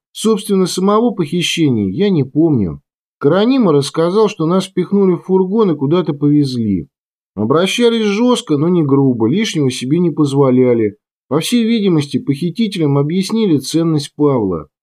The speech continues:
Когда фургон тронулся, парни спросили, будем ли мы звать на помощь или заткнуть нам рты кляпами. Мы пообещали молчать, и нам поверили.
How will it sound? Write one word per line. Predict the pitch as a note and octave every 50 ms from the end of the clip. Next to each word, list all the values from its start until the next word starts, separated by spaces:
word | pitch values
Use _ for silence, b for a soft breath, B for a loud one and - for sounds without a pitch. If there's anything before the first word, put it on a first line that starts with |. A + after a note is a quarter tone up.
| _ _ _ _ _ _ _ -
Когда | A#2 C3 D3 D#3+ G#3 G3
фургон | G3+ A3+ A3 G#3+ G3 A3 A3+ A3+
тронулся, | G3 A#3 B3 B3+ B3 A3+ F#3+ D3 C#3+ - - G2
парни | - F3 G3 G#3+ G#3 G3+ F#3+
спросили, | D#3+ - _ F3 F3+ G3 G3 G3 - A#3 A3 F#3
будем | D3 C3+ C#3+ F#3+ G3+ F3 F#3 E3+
ли | D#3
мы | D#3+ D#3+ E3 D#3
звать | D#3 E3+ F#3 F3+ D3+ F3
на | E3+ E3+
помощь | E3 F3+ G#3+ G#3+ G3+ E3 C3+ C3+ - - _ _ _ _
или | - A#2+ B2+
заткнуть | C#3+ D3 F3 F3+ F3 F3 - G#3 G#3 G3 -
нам | E3+ E3+ E3 D#3+ D3
рты | C#3+ C#3 F3+ F3+ E3
кляпами. | - E3 E3 E3+ E3+ D3+ D3 C#3 A2 G2+ G2 F2+ E2 C#2+ _ _ _ _ _ _ _ _ _ _
Мы | A#2+ D3 E3+ E3
пообещали | F#3 F3+ F3+ F3 F#3+ F#3+ F3+ - G3+ G#3 F#3+ F#3+
молчать, | F#3+ F#3+ F#3 F#3+ F#3+ F#3+ - G#3+ G#3+ G#3 G#3
и | D#3
нам | C3+ C#3 D3 D#3 C#3+
поверили. | D3+ D#3 D3+ D#3 D#3+ E3 D#3 C3+ B2 G#2 F#2 F2 D#2 C#2+